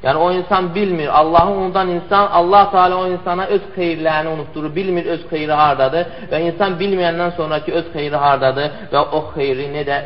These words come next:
necə əldə etsin? Və başqa ayədə, Ərəf surəsi iki yüz beşinci ayədə Allah Teala buyurur, "Və la tekun minəl qafilin", yəni qafillərdən, bixəbərlərdən olma.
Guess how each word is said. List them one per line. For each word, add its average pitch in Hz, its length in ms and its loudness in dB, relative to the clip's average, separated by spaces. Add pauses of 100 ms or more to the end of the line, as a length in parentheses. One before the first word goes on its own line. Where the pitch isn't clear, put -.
necə 156 320 -4
əldə 113 240 -2
etsin? 101 240 -12 (880)
Və 131 100 0
başqa 151 380 2
ayədə, 143 260 0
Ərəf 160 340 4
surəsi 151 240 -8
iki 165 120 -8
yüz 147 100 -8
beşinci 143 320 -6
ayədə 139 240 4
Allah 135 160 2
Teala 135 220 0
buyurur, 165 340 -2 (240)
"Və 143 240 4
la 151 140 4 (120)
tekun 160 440 -6
minəl 139 340 -6
qafilin", 117 560 -4 (260)
yəni 123 160 -6 (100)
qafillərdən, 120 800 -2 (360)
bixəbərlərdən 120 880 -2
olma. 117 360 0